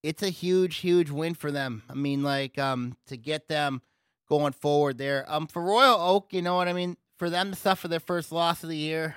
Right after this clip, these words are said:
um, it was their first loss, their first defeat. Um, basically, when I look at Royal Oak, I mean, this is a team that they have emerging sophomore who is getting, who is, um,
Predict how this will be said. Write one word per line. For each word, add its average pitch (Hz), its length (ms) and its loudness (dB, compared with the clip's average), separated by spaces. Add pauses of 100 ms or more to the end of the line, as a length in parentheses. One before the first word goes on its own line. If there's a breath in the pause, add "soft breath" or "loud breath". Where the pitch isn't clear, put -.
(100)
um, 139 480 -2 (560)
it 147 180 -8
was 160 240 -2
their 165 140 -2
first 160 320 -4
loss, 160 300 0
their 147 120 -10
first 151 280 -4
defeat. 151 460 -8
Um, 147 460 -2
basically, 202 560 -4
when 160 160 -2
I 147 80 -2
look 165 260 -4
at 160 180 -4
Royal 151 360 4
Oak, 160 300 -2
I 143 40 -6
mean, 139 340 -6 (640)
this 175 140 -8
is 233 100 -10
a 220 80 0
team 180 440 -4
that 147 360 0 (1040)
they 165 180 -2
have 180 340 4
emerging 202 480 0
sophomore 185 760 0 (440)
who 165 180 2
is 156 220 -4
getting, 170 340 -6
who 170 240 -2
is, 156 160 -4
um, 147 240 -2